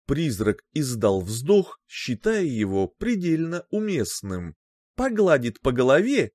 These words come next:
и попросит больше так не делать. Хорошо, что-то меня тоже понесло. Я полетаю пока вокруг этого океана.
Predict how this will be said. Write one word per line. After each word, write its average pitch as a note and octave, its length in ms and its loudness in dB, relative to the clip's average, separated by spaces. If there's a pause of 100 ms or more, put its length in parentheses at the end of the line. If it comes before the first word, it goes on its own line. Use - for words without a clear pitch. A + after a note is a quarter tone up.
и D3 120 -6
попросит D3+ 680 -2
больше C4 480 -2
так G3 400 -2
не A#3 260 -6
делать. C#3 640 0 (540)
Хорошо, A3+ 760 2 (180)
что-то F#3+ 440 0
меня A#3+ 400 -2 (120)
тоже G3 420 2
понесло. G#3 880 0 (520)
Я D#3 260 2
полетаю E3 680 2
пока B2+ 560 2
вокруг F#3 640 -2
этого G#3 400 2
океана. F3+ 960 -2